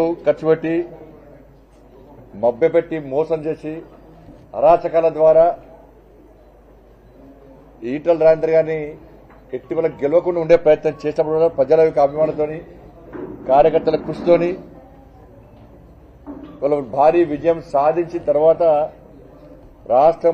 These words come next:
ముఖ్యమంత్రికి డప్పులు కొడుతున్నాయి. ఆయన అనుకున్నది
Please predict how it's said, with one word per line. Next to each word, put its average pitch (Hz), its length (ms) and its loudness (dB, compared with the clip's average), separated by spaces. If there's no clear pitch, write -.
ముఖ్యమంత్రికి 165 440 -6
డప్పులు 156 260 -2
కొడుతున్నాయి. 127 360 -6
ఆయన 131 180 -2
అనుకున్నది 165 400 -2